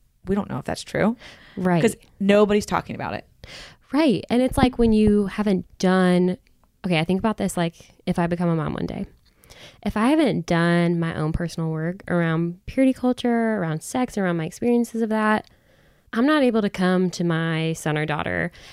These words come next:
Speaker 2: and talk openly about it because I'm still in my shame
Speaker 1: Yeah.
Speaker 2: about it. So I think, like, we're often being taught by people who are still in their shame about it or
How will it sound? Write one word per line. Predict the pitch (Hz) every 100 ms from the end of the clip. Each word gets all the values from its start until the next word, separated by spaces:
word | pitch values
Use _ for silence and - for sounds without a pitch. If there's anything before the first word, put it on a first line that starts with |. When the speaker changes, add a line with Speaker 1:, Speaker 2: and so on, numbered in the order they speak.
| - -
Speaker 2:
and | 175 165 160 160 156 165 - - _ _
talk | - 180 -
openly | 156 165 156 90
about | 50 -
it | 55 - - _
because | 202 202
I'm | - 202
still | - 202
in | 165 156
my | 151 165
shame | - 165 - - -
Speaker 1:
Yeah. | 175 175 175
Speaker 2:
about | 160 143
it. | - - - _ -
So | 294
I | 262 240
think, | 311 339 -
like, | 190 170 - _
we're | 202 214 -
often | 240 285 - 254
being | 214 208
taught | 202 233
by | 214
people | 208 214 214
who | 202 196
are | 196
still | - 190
in | 185 190
their | 226
shame | 240 196 180
about | 165 156 160
it | 175 -
or | 175